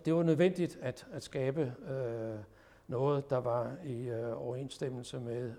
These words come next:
øh, den udvikling, der var sket på global handel. Og, øh, det lykkedes altså.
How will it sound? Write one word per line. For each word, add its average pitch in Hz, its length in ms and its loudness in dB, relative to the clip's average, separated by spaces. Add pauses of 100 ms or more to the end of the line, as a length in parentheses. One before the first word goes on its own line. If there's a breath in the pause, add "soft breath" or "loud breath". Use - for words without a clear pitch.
øh, 123 160 -6
den 131 140 -6
udvikling, 135 400 -4
der 117 80 -4
var 113 60 -4
sket 131 280 -10 (280)
på 113 260 -6
global 123 340 -6
handel. 110 340 -6 (720 loud breath)
Og, 139 420 0
øh, 123 200 0 (880)
det 180 120 6
lykkedes 180 440 6
altså. 110 380 -6